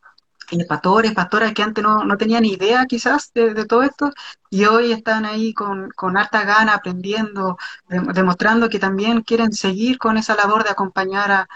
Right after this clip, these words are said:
a los hermanos y hermanas. Entonces, ese es el primer desafío, es que quizá hoy tenemos hartas limitantes para poder vernos, compartir,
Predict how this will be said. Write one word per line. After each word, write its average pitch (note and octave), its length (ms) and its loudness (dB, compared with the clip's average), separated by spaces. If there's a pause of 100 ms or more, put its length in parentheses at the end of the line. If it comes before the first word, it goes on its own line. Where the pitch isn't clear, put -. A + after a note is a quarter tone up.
(240)
a F3+ 120 2
los F3 180 0
hermanos F#3 360 4
y F#3 40 2
hermanas. F3 360 0
Entonces, A3+ 380 -2 (320)
ese G#3+ 60 -4
es G#3+ 80 0
el A#3 120 4
primer A3+ 200 2
desafío, A#3 420 2
es A#3+ 80 2
que G#3+ 260 0 (260)
quizá A3 260 0
hoy A#3+ 100 2
tenemos A#3 320 0
hartas A#3+ 220 -2
limitantes A#3 720 -2 (140)
para F#3+ 240 0
poder F#3+ 320 0
vernos, G#3 400 0
compartir, F#3+ 580 -2